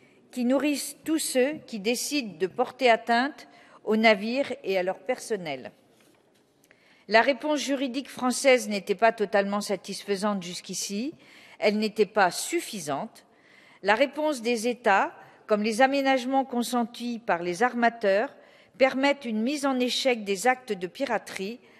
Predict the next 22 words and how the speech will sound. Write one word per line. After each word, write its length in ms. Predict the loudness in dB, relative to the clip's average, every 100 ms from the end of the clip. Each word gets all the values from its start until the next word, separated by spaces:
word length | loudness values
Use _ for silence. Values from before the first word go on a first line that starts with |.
| -10
à 140 | 0 0
un 100 | 0
coût 240 | -2 -2
significatif 1200 | -2 -4 -6 -6 -6 -4 -2 -2 -4 -8 -10 -10
pour 160 | -6 -4
l'économie 560 | -4 -4 -4 -2 0
maritime 520 | 0 0 -2 -6 -6
internationale 960 | -6 -6 -8 -6 -8 -8 -8 -4 -4 -6 -14 -20 -20 -4
et 100 | -2
une 120 | 0
contrainte 640 | 0 -2 -2 2 2 0 -8
délicate 600 | -4 -4 -4 -2 -2 0
à 60 | -2
gérer 400 | -2 -4 0 -2
pour 220 | -2 -6
les 180 | -6 -2
armateurs 480 | -2 -2 -4 -4 -6
français. 480 | -8 -12 -10 -12 -14 _ _ _ _ -20 _ _ _ _ _ _ _
La 140 | 4 4
loi 200 | 6 2
franta-, 540 | 2 -4 2 2 2
française 640 | -4 -6 0 4 4 2